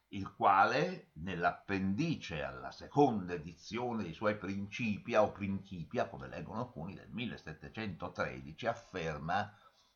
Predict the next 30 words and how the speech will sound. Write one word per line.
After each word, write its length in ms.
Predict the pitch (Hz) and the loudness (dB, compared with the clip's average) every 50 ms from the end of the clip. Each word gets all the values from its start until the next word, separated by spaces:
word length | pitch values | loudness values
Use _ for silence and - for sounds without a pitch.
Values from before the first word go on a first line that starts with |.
| _ _ - | _ _ -12
e 160 | - 104 - | -12 -10 -6
qui 180 | - 120 101 | -4 -2 -2
leggo 600 | 85 92 92 85 71 71 76 71 80 82 - - - - - _ | 2 2 2 2 0 -6 -8 -6 -4 -6 -6 -8 -18 -20 -18 _
la 160 | - 87 90 - | -2 -2 -2 -2
citazione 760 | - 104 - - 90 95 - - - 95 95 95 92 87 82 | -2 -6 -4 -2 -4 -4 -4 -4 -2 0 0 2 0 0 -2
bella 480 | 76 76 73 76 78 82 85 80 73 | -2 -2 -2 -2 -4 -4 -6 -6 -8
di 280 | 78 67 69 71 73 - - | -8 -8 -12 -14 -14 -12 -8
Newton, 760 | 87 98 104 104 95 92 95 - - 113 110 110 107 107 - - _ _ _ _ _ - - | 0 2 2 4 2 2 -2 -4 -2 0 0 0 0 -2 -4 -12 _ _ _ _ _ -10 -10
afferma 840 | 98 - - - - 113 110 104 95 95 101 101 92 80 - - - | -10 -10 -12 -8 -2 2 4 4 4 4 2 2 0 0 -2 -4 -8
che 420 | - 107 92 90 90 98 - - - | -6 -4 -4 -2 -2 -6 -8 -10 -12
l'elegantissimo 1200 | - 85 92 92 92 92 95 80 95 95 92 90 90 82 - 104 95 - - - 95 90 87 85 | -8 -4 -4 -2 -2 -2 0 0 2 0 0 0 -4 -2 -2 -4 -4 -4 -6 -6 -4 -4 -4 -4
sistema 680 | 82 - - 80 - - - - 82 82 85 82 82 78 | -6 -6 -8 -8 -8 -10 -8 -6 -4 -2 -2 -2 -2 -2
del 280 | 73 78 78 76 73 - | -2 -4 -6 -6 -8 -10
Sole, 640 | - - - 80 78 78 78 76 76 73 67 67 | -14 -14 -12 -10 -8 -8 -8 -8 -10 -10 -12 -10
dei 160 | 67 78 82 82 | -8 -8 -8 -6
pianeti 640 | - 95 87 85 90 95 98 95 90 85 - 92 | -4 -2 -2 -2 0 0 -2 -2 -2 -4 -4 -6
e 20 | |
delle 260 | 82 85 87 90 90 - | -4 -2 -2 -4 -4 -2
comete 600 | - 98 104 117 131 151 151 - 156 151 131 - - - - - - | -2 -2 0 0 -2 -2 -2 -4 -4 -4 -4 -8 -16 -20 -20 -14 -8
non 240 | 90 90 98 95 90 | -4 -4 -2 0 -2
avrebbe 600 | 85 - - 107 107 104 90 82 73 - 95 90 | -2 0 2 4 4 4 2 -2 -2 -2 0 0
mai 600 | 82 78 85 107 117 123 117 117 120 120 113 107 | 0 0 2 4 4 6 6 4 4 2 0 -2
potuto 580 | - 110 101 101 - 90 95 95 - - 87 | -2 -4 -6 -4 -4 -6 -6 -6 -6 -8 -8
sorgere 640 | 87 - 92 85 85 76 73 69 67 78 71 67 - | -8 -8 -8 -8 -8 -8 -8 -8 -10 -10 -10 -10 -10
senza 400 | - 90 87 82 - - - 80 | -8 -8 -8 -8 -10 -10 -8 -10
il 80 | 76 | -8
progetto 680 | - - - 92 98 - - 64 - - _ _ - 76 | -8 -6 -4 -4 -4 -4 -6 -10 -10 -12 _ _ -10 -10
e 40 | 73 | -8
il 160 | 78 80 85 | -6 -6 -4
dominio 640 | 90 95 - - - - - - - - - - | -2 -4 -4 -4 -6 -12 -16 -18 -20 -20 -20 -20